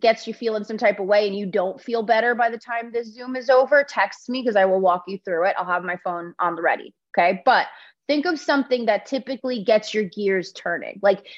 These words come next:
it's either just emotionally stirring, um, what, a situation that happened, like, something that you know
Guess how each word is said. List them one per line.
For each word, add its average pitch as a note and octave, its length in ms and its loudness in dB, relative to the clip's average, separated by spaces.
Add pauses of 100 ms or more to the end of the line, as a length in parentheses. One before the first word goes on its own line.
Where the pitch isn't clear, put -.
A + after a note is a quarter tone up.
(380)
it's G#3 340 0
either G#3 380 4
just F#3+ 340 0
emotionally C4 840 2
stirring, A#3 880 -2
um, F3 560 -6 (400)
what, A3+ 180 2 (100)
a G#3 60 0
situation A#3+ 720 -2
that A#3+ 140 2
happened, A3+ 840 -2
like, E3+ 240 -4 (460)
something D4+ 420 -2
that C#4 160 0
you B3 140 -2
know A3 520 2